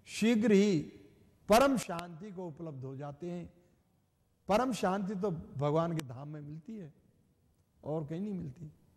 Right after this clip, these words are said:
भगवान कहते हैं, "शाश्वत शांति निगच्छति", वो सनातन इटर्नल पीस को प्राप्त हो जाते हैं। आध्यात्मिक शांति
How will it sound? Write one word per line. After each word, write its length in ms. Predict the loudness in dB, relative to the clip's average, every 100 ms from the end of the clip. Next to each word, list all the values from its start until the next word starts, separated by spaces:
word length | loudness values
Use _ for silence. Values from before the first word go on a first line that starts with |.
| _ _ _ _ -20 _ 2
भगवान 340 | 4 4 2
कहते 180 | -8 -10
हैं, 100 | -12
"शाश्वत 520 | -10 -12 -8 -10 -10 -14
शांति 480 | -12 -12 -12 -10
निगच्छति", 640 | -10 -10 -12 -14 -20 _ -20 _ _ _ _ _ _ _ _ _ _ _ _
वो 120 | -2
सनातन 680 | 0 4 4 4 4 2 0 -4 -10 _ _ _ _ _ _ _ _ _ _ _ _ _ _ _ _ _ _ _ _ _
इटर्नल 760 | -6 0 0 2 0 0 -2 -14 -20 -8
पीस 280 | -2 -2 -2
को 140 | -6
प्राप्त 380 | -4 -4 -6 -6
हो 100 | -4
जाते 320 | -4 -6 -8
हैं। 240 | -8 -8 -14 _ _ _ _ _ _ _ _ _ _ _ _ _ _ _ _ _ _ _ 2
आध्यात्मिक 760 | 4 6 6 4 2 -2 -2
शांति 540 | 0 0 0 -4 -10